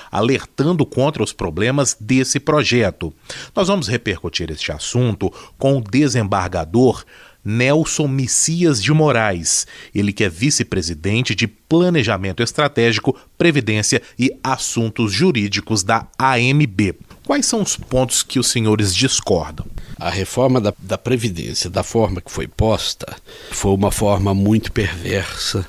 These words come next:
Speaker 2: não só para as classes, eh, ligadas ao serviço público, mas para os trabalhadores de um modo geral,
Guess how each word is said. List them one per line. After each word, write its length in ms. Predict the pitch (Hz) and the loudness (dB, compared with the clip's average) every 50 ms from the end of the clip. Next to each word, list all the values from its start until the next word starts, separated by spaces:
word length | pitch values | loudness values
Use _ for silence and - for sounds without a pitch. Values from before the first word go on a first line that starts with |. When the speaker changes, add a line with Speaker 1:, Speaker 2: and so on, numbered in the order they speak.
| - - - - - | -10 -20 -20 -12 -4
Speaker 2:
não 180 | - 147 180 196 | 0 2 2 2
só 320 | 196 - - 117 101 98 | 2 2 0 0 0 0
para 480 | 92 - - - 95 87 76 76 73 - - | -2 -4 -4 -4 -2 -2 -2 -4 -6 -6 -4
as 240 | - - - - - | -4 -2 -2 -2 -2
classes, 1080 | - - 98 98 101 95 - - - - - 78 64 - - - - - - - - - - - - - - - - - - - | -2 -2 0 0 0 0 0 0 0 0 -2 -4 -4 -4 -4 -4 -2 -2 -4 -6 -8 -12 -18 -20 -20 -20 -20 -20 -20 -20 -16 -10
eh, 440 | - - 82 90 92 92 92 - - | -6 -2 0 0 2 2 0 0 0
ligadas 720 | 92 101 104 90 87 95 92 90 85 95 90 85 80 92 | 2 2 2 2 0 0 0 0 0 0 -2 -2 0 -2
ao 260 | 90 87 85 82 82 | -2 -2 -2 -4 -4
serviço 560 | - - - 90 - - 85 82 82 - - | -2 -2 -2 -4 -6 -6 -6 -4 -4 -4 -4
público, 500 | 120 - - 107 104 98 98 - - - | -4 -2 0 0 0 0 0 -2 -2 0
mas 360 | 104 104 104 95 95 - - | 0 0 2 0 0 -2 -2
para 260 | - - 98 95 90 90 | -2 -4 -4 -4 -4 -6
os 100 | - - | -6 -4
trabalhadores 800 | - 92 92 90 95 90 90 87 82 82 90 87 85 90 87 | -2 -2 0 0 0 0 0 0 0 0 -2 -2 0 -2 -2
de 100 | - - | -2 -2
um 60 | 87 | -2
modo 320 | 87 85 82 85 85 80 80 | -2 0 0 0 0 0 0
geral, 420 | 87 90 85 78 71 57 53 53 | 0 0 0 0 -2 -4 -6 -8